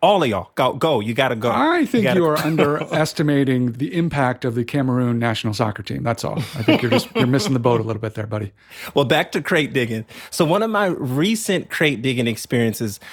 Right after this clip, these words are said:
Speaker 1: led me to find a sample from Aretha Franklin's song called One Step Ahead. So that song was actually sampled for the Mos Def hit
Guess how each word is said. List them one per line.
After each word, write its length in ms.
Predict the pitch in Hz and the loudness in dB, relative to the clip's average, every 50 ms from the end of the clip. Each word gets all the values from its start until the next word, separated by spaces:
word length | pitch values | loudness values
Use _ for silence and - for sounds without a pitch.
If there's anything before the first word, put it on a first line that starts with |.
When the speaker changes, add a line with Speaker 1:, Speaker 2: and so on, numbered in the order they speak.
| - - - | -20 -12 -4
Speaker 1:
led 280 | - 131 151 170 170 196 | 0 0 2 2 0 0
me 180 | 202 190 185 180 | 0 -2 -2 -2
to 80 | - | -4
find 480 | 110 - - - 165 156 160 165 165 143 | -6 -4 0 0 2 2 2 0 0 0
a 80 | 139 | -2
sample 720 | 123 - - - 160 147 151 160 151 - - 107 101 98 - | -4 -4 -4 -2 0 0 2 0 -2 -2 -2 -2 -2 -2 -4
from 300 | - - - 131 110 107 | -8 -4 0 0 0 0
Aretha 560 | - - 107 104 117 151 185 196 - - 175 | 0 -2 -2 0 0 0 0 -2 -2 -4 -6
Franklin's 540 | 151 - - 147 135 131 120 - 131 120 110 | -4 -2 0 0 0 0 0 -2 -4 -4 -4
song 320 | - - 120 110 107 104 101 | -2 0 2 2 2 0 -2
called 400 | - - 110 104 104 98 95 95 | -2 -2 -2 -2 -2 -4 -4 -2
One 260 | 107 110 120 120 120 | 0 0 0 0 -2
Step 400 | 113 - - - 113 104 104 - | -4 -6 -2 -2 0 0 0 -2
Ahead. 540 | 110 104 101 - - 139 123 107 92 - - - - - - - | -6 -6 -6 -4 -2 0 0 0 -2 -6 -10 -16 -20 -20 -20 -12
So 200 | - - 143 123 | -4 -2 0 0
that 260 | 104 127 160 214 226 | 2 2 0 0 0
song 440 | - - - 160 143 123 117 110 107 | -2 -2 0 2 2 2 2 0 -2
was 120 | 110 110 - | -2 -2 -2
actually 300 | 120 117 - - 123 113 | -2 -2 -2 -4 -6 -6
sampled 460 | - - - 131 127 123 - 120 104 | -6 -4 -2 -2 -2 -2 -4 -8 -8
for 200 | - - 117 113 | -4 -2 -2 0
the 100 | 104 110 | 0 0
Mos 380 | 107 110 120 127 127 - - | 2 2 2 0 0 -4 -6
Def 240 | - - 110 113 - | -2 -2 -2 -2 -2
hit 320 | - - - 107 101 - | -6 -4 -2 -2 -2 -4